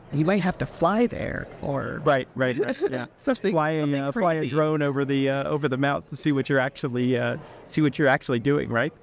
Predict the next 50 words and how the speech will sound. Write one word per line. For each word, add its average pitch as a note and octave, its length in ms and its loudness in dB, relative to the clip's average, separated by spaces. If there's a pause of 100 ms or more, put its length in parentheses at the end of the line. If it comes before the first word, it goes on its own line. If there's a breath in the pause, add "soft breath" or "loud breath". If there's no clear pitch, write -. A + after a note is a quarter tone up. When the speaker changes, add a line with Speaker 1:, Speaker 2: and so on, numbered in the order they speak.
Speaker 1:
Yep. G#3 220 2 (420)
Speaker 2:
One G#3 180 2
thing D4+ 180 0
that G3+ 120 4
I E3+ 100 4
think - 540 -2
was, D3 340 -2
was C3+ 160 -6
interesting, E3+ 400 0
and D3 220 0
I C#3+ 80 0
noticed E3+ 300 0
this D3 100 -4
actually D3 260 0
in C3+ 60 0
your, C3+ 180 0
your C3 260 0
email D#3+ 260 2
signature B2+ 420 -4
as A2+ 100 -2
well. B2 220 -2 (500)
Does D3+ 180 4
it C#3 140 0
play D#3 300 4
a G3+ 40 2
daily F3 280 2
role E3 200 2
for F#3+ 140 -6
you? A3+ 220 0
Like, C3+ 180 -2
is A#2+ 140 -4
this, D#3+ 260 0
is C3+ 200 -4
this E3 180 -2
like, D3+ 260 0
uh, C3+ 340 2
you B2+ 120 -2
wake D#3+ 200 2
up F#3+ 120 2
in D#3 60 -4
the B2+ 80 0
morning D3+ 280 2
and B2 80 -2
this B2+ 160 -8
is C#3 80 -16
front D3 240 0
of A#2 100 -6
mind C3 280 0
for - 100 -6
you? G#3 160 -4